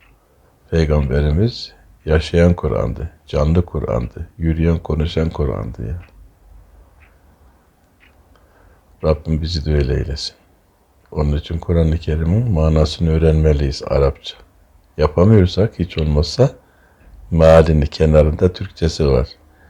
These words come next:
Bir sayfa Arapçasını, bir sayfa Türkçesini okuyacağız. Veya bir ayet Arapçasını, bir ayet Türkçesini.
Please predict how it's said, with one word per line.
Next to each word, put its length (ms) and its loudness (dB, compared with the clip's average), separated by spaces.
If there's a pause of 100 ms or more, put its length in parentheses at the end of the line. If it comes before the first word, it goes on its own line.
(240)
Bir 120 4
sayfa 460 4
Arapçasını, 800 4 (560)
bir 80 -2
sayfa 440 2
Türkçesini 580 -4
okuyacağız. 840 -8 (880)
Veya 300 2
bir 300 4
ayet 300 4
Arapçasını, 840 0
bir 100 -2
ayet 320 2
Türkçesini. 760 -8